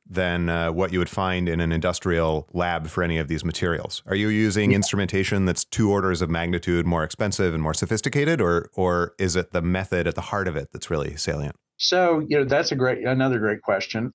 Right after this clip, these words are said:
Speaker 2: When I first came here a hundred years ago, you know, a long,
Speaker 1: <laughs>
Speaker 2: long, long time ago, nineteen eighty-six, absolutely, we were building our own instruments, um, and our mo-, you know, our, our mantra back then was that we wanted to be ten times better than anything that was commercially available.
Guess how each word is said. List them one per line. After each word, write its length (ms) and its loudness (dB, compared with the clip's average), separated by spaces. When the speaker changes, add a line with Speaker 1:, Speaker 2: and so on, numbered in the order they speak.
Speaker 2:
When 180 2
I 100 2
first 240 0
came 220 0
here 380 0
a 60 -2
hundred 260 0
years 220 0
ago, 300 -2
you 100 0
know, 120 2
a 40 2
long, 240 2
Speaker 1:
<laughs> 120 -2
Speaker 2:
long, 260 2
long 140 4
time 220 0
ago, 100 -2
nineteen 380 0
eighty-six, 600 -2
absolutely, 580 2
we 160 2
were 140 4
building 340 2
our 220 4
own 120 2
instruments, 760 0
um, 500 2
and 380 0
our 260 4
mo-, 300 2
you 140 0
know, 80 2
our, 280 4
our 140 2
mantra 360 4
back 300 2
then 340 0
was 220 2
that 120 2
we 100 2
wanted 280 2
to 80 0
be 340 -2
ten 160 0
times 340 0
better 300 2
than 120 0
anything 380 0
that 60 0
was 120 -2
commercially 520 -2
available. 580 0